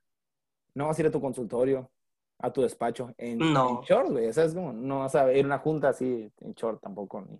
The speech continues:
Speaker 2: Y es, y es como todo, carnal, ¿eh? Imagínate, va-, vas con un mecánico, alguien te dice, "Oye, tal mecánico es bien bueno y tal". Ah, y vas,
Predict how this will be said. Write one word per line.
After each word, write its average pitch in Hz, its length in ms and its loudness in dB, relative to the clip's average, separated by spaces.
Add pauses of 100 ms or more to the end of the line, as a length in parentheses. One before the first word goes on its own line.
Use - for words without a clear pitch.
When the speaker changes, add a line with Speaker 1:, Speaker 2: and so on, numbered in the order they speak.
Speaker 2:
Y 196 160 10
es, 196 200 6
y 185 120 6
es 185 120 4
como 262 300 8
todo, 226 260 8
carnal, 214 380 -2
¿eh? 262 100 2
Imagínate, 226 460 0
va-, 196 340 -2
vas 190 160 2
con 233 160 -8
un 233 60 -8
mecánico, 247 480 0
alguien 247 220 -2
te 226 80 -6
dice, 226 200 -8
"Oye, 269 160 4
tal 254 160 -2
mecánico 262 400 -2
es 247 60 -4
bien 254 140 0
bueno 240 220 -6
y - 60 -12
tal". 220 180 0
Ah, 269 220 4 (500)
y 220 180 0
vas, 302 480 4